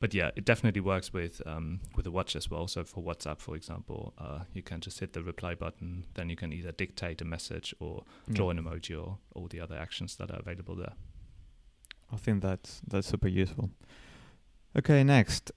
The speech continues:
Speaker 2: new accessibility features. Now, uh, Android has, uh, they have, it's got the possibility to change the D P I, basically the size of everything on screen.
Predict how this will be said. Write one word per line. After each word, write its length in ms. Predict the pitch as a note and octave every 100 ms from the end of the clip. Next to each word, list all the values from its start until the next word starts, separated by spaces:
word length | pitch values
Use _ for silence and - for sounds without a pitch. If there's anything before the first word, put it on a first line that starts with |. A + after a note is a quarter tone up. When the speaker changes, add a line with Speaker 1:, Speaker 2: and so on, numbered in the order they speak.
| _
Speaker 2:
new 420 | B2+ C3 C#3+ C#3+
accessibility 1040 | C3+ C3 - B2 A#2 B2 A#2 - G#2+ G#2+ G2+
features. 680 | - G2+ - G2+ F#2+ - -
Now, 540 | A2+ A#2 A#2 A2+ G#2+ -
uh, 380 | A2+ G2+ G2+ A2+
Android 280 | G#2+ G#2+
has, 380 | G#2 G2+ G2+ F#2+ - -
uh, 400 | G#2 G2+ G2+ F#2+ -
they 140 | A2 G#2+
have, 100 | G2+ F2+ - - - -
it's 120 | A#2
got 180 | - A2
the 100 | G2+
possibility 460 | - G#2+ G2+ G2+ -
to 60 | -
change 300 | G#2+ G2 -
the 200 | G2+ F#2+
D 140 | G#2+
P 200 | - G2
I, 240 | F#2 F#2 F#2
basically 500 | G2+ F#2 - - F#2
the 120 | F#2+
size 380 | - G2+ F#2+ F#2+
of 220 | F#2 - -
everything 500 | A2+ G2 G2 G#2+ F#2+
on 160 | F#2+ F#2
screen. 480 | - G2+ F#2 F2+